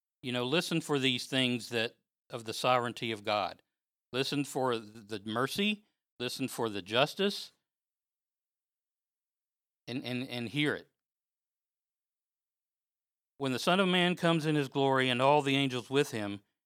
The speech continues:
he will sit on his throne in heavenly glory. All the nations will be gathered before him,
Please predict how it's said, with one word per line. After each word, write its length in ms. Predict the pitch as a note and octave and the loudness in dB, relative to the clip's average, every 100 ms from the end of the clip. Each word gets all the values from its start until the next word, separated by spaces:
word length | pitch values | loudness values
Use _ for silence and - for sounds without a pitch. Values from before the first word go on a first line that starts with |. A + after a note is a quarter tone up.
| - | -10
he 80 | B2+ | -6
will 100 | B2 | -6
sit 300 | - D#3+ E3 | -4 0 2
on 160 | D3 C#3 | 4 2
his 160 | B2 | -2
throne 340 | - C#3 C#3+ C3+ | -2 0 2 0
in 320 | A2+ G#2+ A2+ | -2 -6 -8
heavenly 420 | - B2+ C3 B2+ | -4 -2 -2 -4
glory. 520 | A#2+ B2+ C3+ A#2+ F#2 _ _ _ _ _ _ _ _ _ _ _ _ A#2+ | -4 -4 -4 -6 -10 _ _ _ _ _ _ _ _ _ _ _ _ 2
All 160 | D3 | 4
the 100 | F#3 | 4
nations 420 | F#3 G3+ - D3+ | 4 2 2 0
will 140 | C#3 D3 | 4 4
be 120 | C3+ | 4
gathered 440 | C3 C#3 D3 C#3+ | 6 6 6 4
before 380 | A#2+ - D3+ D3 | 0 -2 0 2
him, 300 | B2 G2+ F#2 | 0 -4 -8